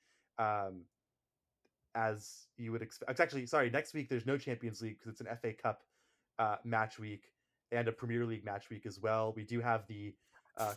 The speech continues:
Clasico in the Co-, the first Clasico in the Copa del Rey, um, Barca and Ma-, and Madrid still have to play each other three times in the next, like, five weeks, which is kind of wild. I guess good for the,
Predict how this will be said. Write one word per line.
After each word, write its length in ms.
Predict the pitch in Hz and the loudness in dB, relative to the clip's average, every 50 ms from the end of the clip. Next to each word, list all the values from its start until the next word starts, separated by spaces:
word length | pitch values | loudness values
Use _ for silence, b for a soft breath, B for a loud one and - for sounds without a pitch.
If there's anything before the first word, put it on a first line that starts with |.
| - | -4
Clasico 720 | - - 135 127 123 - - 127 - 139 131 127 127 131 131 | 2 6 6 6 6 2 -6 0 2 4 6 6 6 4 2
in 200 | 123 120 117 113 | 0 -2 -2 -4
the 100 | 104 107 | -4 -4
Co-, 220 | - - 131 127 | -2 -2 -4 -2
the 100 | 123 117 | -2 -6
first 400 | 117 - 156 156 147 - - - | 4 6 6 6 6 2 -8 -4
Clasico 540 | - - 117 113 - - 120 - 113 104 104 | 0 0 0 0 0 -4 -4 -2 -2 -2 -2
in 60 | 101 | -2
the 60 | 107 | -6
Copa 260 | 101 - 117 104 - 117 | -4 -4 -4 -4 -2 -2
del 180 | 113 104 104 | -2 -2 0
Rey, 320 | 101 101 98 98 98 95 - _ _ _ _ _ _ _ _ | 0 0 0 0 -2 -2 -6 _ _ _ _ _ _ _ _
um, 480 | - 113 110 107 104 101 101 95 92 87 _ _ _ _ _ _ _ _ _ _ _ _ - 127 | 2 2 4 4 4 2 0 -2 -8 -14 _ _ _ _ _ _ _ _ _ _ _ _ -14 2
Barca 340 | 120 135 147 151 - - 170 | 6 6 6 6 8 6 6
and 100 | 147 131 | 6 6
Ma-, 220 | 139 - - 135 143 | 2 -2 -2 -2 0
and 100 | 139 131 | 0 0
Madrid 360 | 127 117 110 123 127 123 110 | -2 0 2 0 0 0 -2
still 180 | - - 127 117 | -2 0 2 2
have 140 | 120 120 - | 2 0 -2
to 60 | - | -6
play 240 | 117 _ - 113 107 | -14 _ -4 -4 -2
each 100 | 107 - | -2 -4
other 180 | 120 117 110 110 - - - | -4 -4 -4 -6 -10 -14 -16
three 160 | 95 107 110 | -12 -12 -12
times 460 | 107 - 107 98 98 107 113 113 107 | -8 -6 -4 -2 -2 -2 -4 -8 -8
in 60 | - | -10
the 60 | 104 98 | -12 -8
next, 340 | 98 98 98 _ - - - | -8 -8 -10 _ -16 -8 -8
like, 120 | 104 95 _ _ _ | -8 -8 _ _ _
five 260 | 101 95 104 104 95 | -4 -4 -4 -6 -6
weeks, 480 | 92 95 101 120 120 - - - - - _ _ _ _ _ _ _ _ | -8 -8 -8 -8 -10 -10 -12 -12 -12 -16 _ _ _ _ _ _ _ _
which 180 | 123 120 - | -4 -2 0
is 340 | 123 120 113 113 110 - - _ _ _ _ _ _ _ _ _ _ _ _ _ _ | 0 -2 0 -2 -6 -10 -12 _ _ _ _ _ _ _ _ _ _ _ _ _ _
kind 220 | - - 135 127 | 2 4 4 4
of 180 | 135 123 113 101 | 4 0 -2 0
wild. 400 | 110 117 113 120 127 131 135 127 | 2 4 6 6 4 2 0 -2
I 80 | 113 | -2
guess 160 | 113 123 120 - | -4 -4 -4 -2
good 200 | _ 123 117 113 | _ -2 -2 0
for 120 | - 127 | -2 -2
the, 240 | 113 110 104 101 | 0 0 -2 -2